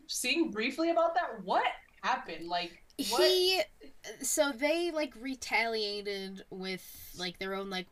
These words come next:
Speaker 2: rap music video because
Speaker 1: No, yeah,
Speaker 2: there was
Speaker 1: I
Speaker 2: a sh-,
Speaker 1: saw
Speaker 2: very
Speaker 1: that. I
Speaker 2: shitty
Speaker 1: saw,
Speaker 2: one.
Speaker 1: but I guess the after, the aftermath of that, I guess, was
Speaker 2: She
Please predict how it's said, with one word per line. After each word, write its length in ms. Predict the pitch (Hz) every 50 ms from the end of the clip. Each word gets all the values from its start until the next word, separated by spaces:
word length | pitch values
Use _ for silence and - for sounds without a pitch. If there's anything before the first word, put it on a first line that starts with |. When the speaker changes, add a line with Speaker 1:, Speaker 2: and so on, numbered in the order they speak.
| -
Speaker 2:
rap 400 | - 196 185 185 180 185 185 -
music 340 | 190 185 175 170 170 180 -
video 340 | - 175 170 175 170 170 170
because 400 | 170 170 - 165 165 160 165 -
Speaker 1:
No, 140 | 294 349 311
yeah, 220 | 240 233 240 214 - -
Speaker 2:
there 80 | - 196
was 80 | 196 -
Speaker 1:
I 40 | 196
Speaker 2:
a 20 |
sh-, 80 | 185 -
Speaker 1:
saw 140 | 294 262
Speaker 2:
very 260 | 214 240 240 233 226 226
Speaker 1:
that. 100 | - -
I 60 | 220
Speaker 2:
shitty 120 | 254 277 247
Speaker 1:
saw, 180 | - 226 202
Speaker 2:
one. 300 | 180 175 175 175 190 220 - - - -
Speaker 1:
but 100 | 240 254 262
I 80 | 247
guess 200 | 233 277 269 262 - - -
the 160 | 226 226 - 185
after, 400 | 196 214 - - - 190 - - -
the 80 | 202 - -
aftermath 680 | 208 208 214 214 - 208 202 190 185 - 180 180 180 -
of 140 | 175 175 -
that, 180 | 165 156 156 175
I 60 | 180
guess, 240 | 175 175 165 165 175
was 100 | 240 233
Speaker 2:
She 1120 | - - - - - - - - - - 330 320 320 330 320 320 311 311 311 302 - -